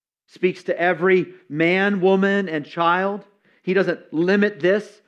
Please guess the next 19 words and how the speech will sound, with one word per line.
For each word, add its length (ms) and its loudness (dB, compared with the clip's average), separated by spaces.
to 460 2
any 260 0
particular 920 0
group. 520 2
He 120 -8
says, 240 0
"If 180 4
anyone 760 2
would 180 0
come 180 -6
after 380 -6
me." 220 -8
This 160 0
is 120 -6
a 140 2
beautiful 840 0
call 680 0
from 320 0
Christ 380 -2